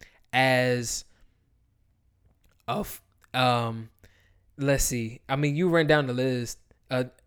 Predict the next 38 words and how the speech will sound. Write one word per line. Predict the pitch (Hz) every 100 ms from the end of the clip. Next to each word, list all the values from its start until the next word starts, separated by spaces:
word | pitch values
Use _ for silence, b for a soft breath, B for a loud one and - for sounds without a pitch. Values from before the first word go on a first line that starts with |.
| _ _ _ _
d-, | 143 120 -
let, | 151 165 - _
let's | 139 160
go | 156
with | 147 135
Damian | 143 139 131
Lillard. | 131 117 - b b
She's | - - 190 120
just, | 156 147
she's | - 208
worth | 156 185 127
just | 156 156 143
as |
much | 131 135 131
money. | 131 113 113 _ _
She's | - 180 160
just | 123 151 156
as | 143 151
much | 156 165
of | 156 135
a |
franchise | 127 143 143 147 131
player | - 143 139
as | 127
a | 123
Damian | 120 131 139 131
Lillard, | 135 131 -
as | 131 139 127
a, | 123 - B B B
as | 135 156
a | 156
John | 135 147 135 123
Wall. | 127 110 110 _ _ _ _ _ _ _ _ _ _
Le-, | 170 180 180 - - - _ 165
logistically | 165 156 185 - 160 170 156
thinking | 175 156 139
about | 131 127
it, | 123 - _